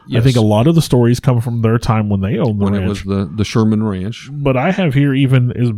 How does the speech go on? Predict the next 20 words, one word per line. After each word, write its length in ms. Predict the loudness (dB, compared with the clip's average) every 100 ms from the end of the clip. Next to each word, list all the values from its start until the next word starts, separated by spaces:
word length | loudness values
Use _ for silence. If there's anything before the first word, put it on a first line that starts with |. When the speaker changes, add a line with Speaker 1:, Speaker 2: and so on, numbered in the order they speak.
| -8 -4
Speaker 1:
far 200 | 0 2
back 220 | 0 2
as 140 | 0
seventeen 640 | -2 -4 -2 -2 -4 -4 -4
seventy-six, 960 | -6 -4 -4 -4 -4 -4 -6 -8 -18 _ _ _ _ _
Franciscan 720 | -10 -2 -2 0 -2 0 -2
missionary 600 | 0 -2 -2 -2 0 -2
Silvestre 640 | -2 0 0 2 -2 -2 0 2
Velez 460 | 4 4 2 0
de 280 | 0 0 0
Escalante 720 | -4 -2 0 0 0 -4 -8 -16 _ _ _ _ -20 _ -2
wrote 160 | 2 4
about 200 | 2 -2
strange 400 | -6 -6 -6 -10
fireballs 680 | -10 -6 -4 0 0 2
in 120 | 0
the 100 | 0
sky 460 | -2 -4 -6 -2 -2
when 180 | -2 -2
he 220 | -2